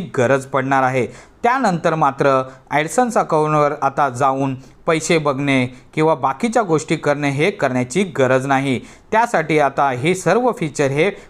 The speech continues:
वायटी स्टुडिओवरच आणले जाणार आहे. तर अजून काही गोष्टी त्यांनी ॲडही केलेल्या आहेत. शेवटच्या बारा महिन्यामध्ये तुम्ही कुठल्या महिन्यामध्ये किती कमाई केली, हेही त्यामध्ये दाखवले जाणार आहे. आणि आता आपण शेवटच्याच महिन्यात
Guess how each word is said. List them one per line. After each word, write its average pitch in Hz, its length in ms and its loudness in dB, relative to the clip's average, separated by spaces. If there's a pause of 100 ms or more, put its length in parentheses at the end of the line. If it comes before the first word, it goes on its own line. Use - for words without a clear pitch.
वायटी 123 400 0
स्टुडिओवरच 139 920 2
आणले 135 340 0
जाणार 131 400 2
आहे. 131 320 0 (200)
तर 156 120 4
अजून 143 360 0
काही 147 220 2
गोष्टी 135 360 0
त्यांनी 143 440 0 (120)
ॲडही 139 440 2
केलेल्या 147 440 2
आहेत. 143 280 0 (160)
शेवटच्या 156 460 0
बारा 139 440 2
महिन्यामध्ये 156 680 0 (260)
तुम्ही 156 160 -2
कुठल्या 175 480 -2
महिन्यामध्ये 151 520 0
किती 143 380 -4
कमाई 147 480 0 (320)
केली, 143 360 2 (220)
हेही 151 380 2 (100)
त्यामध्ये 151 500 2
दाखवले 127 680 0
जाणार 123 320 2
आहे. 127 540 0
आणि 131 200 -2
आता 131 260 0
आपण 131 300 0
शेवटच्याच 214 520 0
महिन्यात 143 320 0